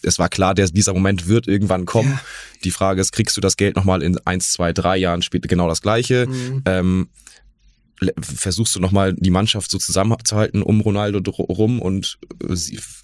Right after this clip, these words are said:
Speaker 1: siehst du diesen Umbruch, den du eigentlich hast, siehst du nicht oder verschleierst du so ein bisschen? Ähm, deshalb find, fand ich das so auch für Real Madrid tatsächlich im Endeffekt positiv, was da gelaufen ist. Gut,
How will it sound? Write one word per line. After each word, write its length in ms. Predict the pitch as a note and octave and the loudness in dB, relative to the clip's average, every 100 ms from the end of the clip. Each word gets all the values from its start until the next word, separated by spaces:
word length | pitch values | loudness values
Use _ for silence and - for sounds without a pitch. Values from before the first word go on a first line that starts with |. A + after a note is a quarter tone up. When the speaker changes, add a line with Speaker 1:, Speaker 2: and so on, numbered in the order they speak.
| - - - - | -20 -20 -20 -12
Speaker 1:
siehst 360 | F#2 A2 A#2 - | -6 0 0 2
du 60 | |
diesen 180 | A#2 G#2+ | 2 4
Umbruch, 280 | F#2 B2 A#2 | 4 4 2
den 140 | G#2+ G2+ | 2 0
du 80 | |
eigentlich 240 | D#2+ F#2+ - | 0 -2 -2
hast, 220 | G#2 - | -2 0
siehst 260 | A#2 - C#3+ | 0 0 2
du 60 | |
nicht 220 | C3+ C3 G#2 | 2 2 2
oder 280 | G2 F#2+ | 2 2
verschleierst 540 | F#2 F#2+ - F#2+ A#2+ C#3 | 0 -2 -2 0 0 0
du 40 | |
so 100 | B2+ | -2
ein 80 | C3+ | 0
bisschen? 420 | C3 - C3+ C3 C3 - - - | 0 0 0 0 -2 -10 -16 -2
Ähm, 420 | G2+ G2+ G2 F#2+ - | 0 0 0 -4 -2
deshalb 280 | F#2+ F#2 | -2 -2
find, 280 | - G2+ F#2+ | -2 0 0
fand 180 | - G2 | 0 0
ich 60 | G2 | 0
das 140 | F2 | 0
so 160 | G2+ F#2+ | 2 0
auch 60 | |
für 160 | - F2+ | 0 0
Real 160 | F#2 | 0
Madrid 260 | F2 F2+ C3+ | 2 0 0
tatsächlich 400 | - F2 D#2+ D#2+ | 0 0 0 0
im 60 | D#2 | 0
Endeffekt 320 | E2+ E2+ D2 | 0 0 -2
positiv, 520 | G#2 F2 E2 - - | 0 0 -2 -6 -8
was 160 | - - | -8 -6
da 100 | C#2+ | -4
gelaufen 360 | D2 A1+ - - | -4 -6 -8 -10
ist. 160 | - _ _ | -14 _ _
Gut, 220 | - - | -10 -8